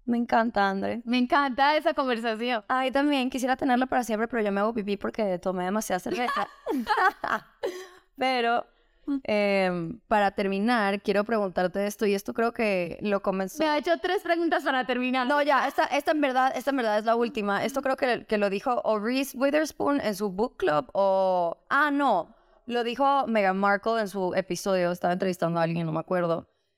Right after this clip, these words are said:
Speaker 1: y hablaban de esta, eh, de esta palabra para su año. Y
Speaker 2: Ujú.
Speaker 1: también esto lo hablamos en el curso que hicimos con Isa y Ale de dos mil veintitrés Soñado, de escoger una palabra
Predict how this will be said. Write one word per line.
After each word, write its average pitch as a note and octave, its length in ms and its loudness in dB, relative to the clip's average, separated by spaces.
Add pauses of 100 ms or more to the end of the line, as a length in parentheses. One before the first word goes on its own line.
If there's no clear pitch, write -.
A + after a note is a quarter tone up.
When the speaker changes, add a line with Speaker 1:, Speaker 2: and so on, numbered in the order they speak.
(140)
Speaker 1:
y G#3+ 160 2
hablaban F#3+ 360 2
de G3 60 -2
esta, G3+ 460 2
eh, F#3+ 200 0
de F#3+ 120 -4
esta G3+ 180 -2
palabra F#3 420 2
para G3 140 -2
su F3+ 180 -2
año. E3+ 320 -4 (220)
Y G3 60 -4
Speaker 2:
Ujú. B3 80 -2
Speaker 1:
también F#3+ 320 -2
esto G3 200 0
lo G#3 80 2
hablamos F3+ 300 2
en G3 100 0
el F3 120 -2
curso F3 260 -6
que - 80 -4
hicimos E3+ 380 -4
con F3 160 -4
Isa E3+ 240 -4
y - 20 0
Ale F3 160 2
de F3 80 2
dos E3 160 -2
mil E3 160 -4
veintitrés F3 360 -6
Soñado, F3 460 -2 (360)
de G3+ 100 -4
escoger G3+ 480 -4
una B3+ 220 -2
palabra F#3+ 640 0